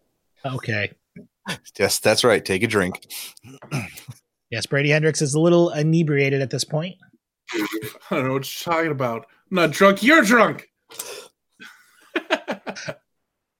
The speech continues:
Speaker 1: Okay, on that note, let's start with the show, John.
Speaker 2: Okay, let's start with, uh, a safe that nobody could open.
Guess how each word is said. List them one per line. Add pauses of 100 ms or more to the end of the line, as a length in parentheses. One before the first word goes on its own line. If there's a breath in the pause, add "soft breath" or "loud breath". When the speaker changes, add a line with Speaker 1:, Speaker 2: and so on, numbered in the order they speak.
(100)
Speaker 1:
Okay,
on
that
note,
let's
start
with
the
show,
John. (560)
Speaker 2:
Okay,
let's
start
with, (760)
uh,
a
safe
that
nobody
could
open.